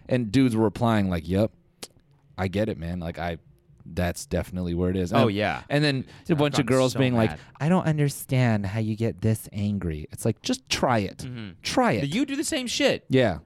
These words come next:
Speaker 2: You would do the exact same shit.
Speaker 1: Yeah, you just have no idea.
Speaker 2: Mm-hmm.
Speaker 1: It's, I, I don't, they don't understand us.
Speaker 2: Mm-hmm.
Speaker 1: They don't understand.
Speaker 2: Wham-, whammon.
Speaker 1: <laughs> Whammon. They don't get it.
Speaker 2: Mm-hmm.
Speaker 1: That's why I'm gonna build a sex bot and program a woman to understand video game rage.
Speaker 2: Mm-hmm. <laughs> Dude, there was a tweet. <laughs> It's like,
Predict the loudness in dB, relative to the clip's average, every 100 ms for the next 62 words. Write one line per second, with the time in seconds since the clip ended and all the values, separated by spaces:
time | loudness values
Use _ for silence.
0 | -10 -8 -6 -4 -4 -2 0 0 0 -2
1 | 2 4 4 0 -4 -2 -2 2 4 4
2 | 4 2 2 0 -2 -6 -8 -8 -8 -10
3 | -6 -8 -4 -4 2 4 2 -2 _ _
4 | _ -20 -20 -20 -20 -20 _ -20 -2 2
5 | 4 2 2 0 2 2 2 0 -4 -10
6 | -14 -18 -10 -8 -8 -4 0 2 2 2
7 | 2 0 0 2 2 2 2 0 0 2
8 | 2 2 0 0 -4 -8 -18 -20 -20 -20
9 | -20 -4 0 2 2 2 2 2 -2 -10
10 | -12 -12 -8 -10 -4 -2 2 2 4 2
11 | 2 2 2 2 0 0 0 0 0 -2
12 | -6 0 2 2 0 2 2 2 2 0
13 | 0 0 -2 -2 -4 -2 -2 -2 -2 -2
14 | 0 2 0 -2 -8 -8 -12 -14 -18 -20
15 | _ _ _ _ _ 0 4 4 6 4
16 | 4 2 2 4 4 0 -10 -20 -12 -4
17 | 0 0 2 4